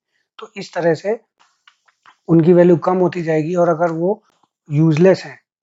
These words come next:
तो वो उनकी वैल्यू को ज़ीरो कर देगा और इस तरह से हमारा मॉडल, अ, बहुत ज्यादा कॉम्प्लेक्स से कम कॉम्प्लेक्स हो जाएगा,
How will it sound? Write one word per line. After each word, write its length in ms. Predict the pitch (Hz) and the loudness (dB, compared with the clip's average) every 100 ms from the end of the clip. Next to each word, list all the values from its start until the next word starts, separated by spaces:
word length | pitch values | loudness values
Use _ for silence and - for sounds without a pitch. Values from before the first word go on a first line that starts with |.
| - | -8
तो 100 | 180 | 0
वो 180 | 165 | 2
उनकी 360 | 202 185 165 165 | 2 2 -4 -4
वैल्यू 300 | 170 160 160 | -2 0 -2
को 180 | 156 190 | -6 -12
ज़ीरो 560 | 147 160 170 156 214 _ | -12 -8 -6 -6 -10 _
कर 140 | - 135 | -16 -16
देगा 340 | 135 123 117 _ _ _ _ - | -18 -20 -20 _ _ _ _ -4
और 160 | 170 | -2
इस 200 | 208 170 | -2 -4
तरह 220 | 175 170 | -2 -2
से 140 | 165 185 | -2 -4
हमारा 300 | 156 160 170 | -6 -2 -2
मॉडल, 380 | 156 147 185 240 _ _ _ _ _ - | -4 -6 -8 -8 _ _ _ _ _ -10
अ, 300 | 156 156 151 | -2 0 0
बहुत 400 | 139 135 147 151 | -4 -8 -6 -4
ज्यादा 200 | 165 170 | -4 -6
कॉम्प्लेक्स 580 | 170 160 143 165 156 - | -8 -14 -12 -12 -12 -14
से 100 | 202 | -16
कम 260 | - 180 | -12 -10
कॉम्प्लेक्स 480 | 170 160 147 156 - | -8 -10 -10 -16 -16
हो 80 | 143 | -20
जाएगा, 400 | 143 147 180 | -20 -16 -16